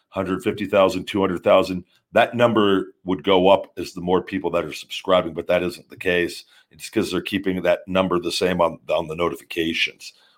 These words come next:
which is the same thing on the Twitter impressions and the Instagram impressions. It is what it is. I, like, it's,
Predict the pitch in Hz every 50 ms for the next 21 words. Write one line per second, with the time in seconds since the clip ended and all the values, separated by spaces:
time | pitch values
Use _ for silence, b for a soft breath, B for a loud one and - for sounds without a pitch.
0 | b b 92 87 92 95 90 92 92 - - 101 95 90 - 101 95 92 90 90
1 | 85 85 - - 95 87 87 90 87 85 82 - 92 90 87 - 95 92 78 85
2 | 87 85 85 87 85 87 - - 85 87 87 82 82 80 73 - - 85 78 76
3 | - - 71 76 - - - b b b b b b b b b b b _ _
4 | _ _ _ _ - 90 87 92 92 85 85 87 90 85 87 85 90 95 92 90
5 | 87 85 92 95 95 92 92 90 92 92 92 95 92 95 98 95 - - - -
6 | - -